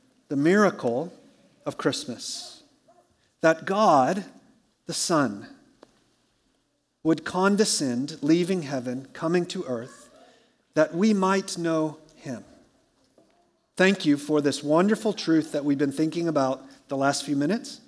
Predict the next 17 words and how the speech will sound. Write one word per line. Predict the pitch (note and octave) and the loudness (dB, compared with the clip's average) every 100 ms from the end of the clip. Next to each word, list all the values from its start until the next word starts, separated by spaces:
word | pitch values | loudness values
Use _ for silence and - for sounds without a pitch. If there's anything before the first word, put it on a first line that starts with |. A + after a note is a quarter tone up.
| _ _ _ _ _ _ _ _ _ _ | _ _ _ _ _ _ _ _ _ _
I | D#3 | -4
pray | - F#3+ A3 B3+ A#3 - - _ _ _ _ G#4 _ _ _ _ A4+ A4+ A4 _ _ _ _ _ _ _ _ _ _ _ _ _ | 2 4 6 4 0 -10 -20 _ _ _ _ _ _ _ _ _ _ _ _ _ _ _ _ _ _ _ _ _ _ _ _ _
that, | D3+ D#3+ | 0 4
Lord, | E3+ F#3+ | 4 4
the | E3+ | 0
discouraged | C#3 C#3 - E3+ G#3 A#3+ G3+ - | 0 -2 0 2 4 4 2 -6
would | F3 E3 | -6 0
be | E3+ | 2
lifted | E3 F3 - F3+ | 2 0 -4 -4
up, | D3 C#3 - - _ _ _ _ _ _ _ _ _ _ _ _ _ _ _ _ | -2 -4 -8 -20 _ _ _ _ _ _ _ _ _ _ _ _ _ _ _ _
that | D3 - | -4 -4
the | - | -4
prideful | - D3+ F3 F3 F#3+ | -2 2 2 0 -2
would | E3+ D#3 | 0 0
be | D3+ | -4
brought | D3+ D3+ D3+ | -4 -6 -6
low | B2 G#2 | -10 -12